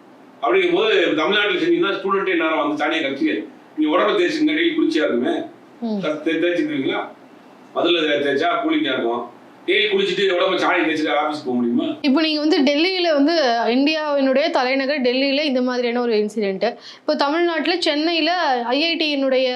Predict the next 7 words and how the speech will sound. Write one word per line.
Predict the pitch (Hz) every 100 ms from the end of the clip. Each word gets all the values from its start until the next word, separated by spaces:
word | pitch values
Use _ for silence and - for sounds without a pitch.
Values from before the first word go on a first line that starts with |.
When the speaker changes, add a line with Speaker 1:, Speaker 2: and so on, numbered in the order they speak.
| 240 226 - 247
Speaker 2:
காமகோடி | 269 294 311 285 277
அப்படின்ற | 262 247 254 285
தலைமையில | 311 254 269 277 262 254
இருக்கக்கூடிய | 226 233 240 226 277
ஒரு | 311 247 220 202 - - -
ப்ரொஃபசர் | 294 320 294 294
வந்து, | 247 247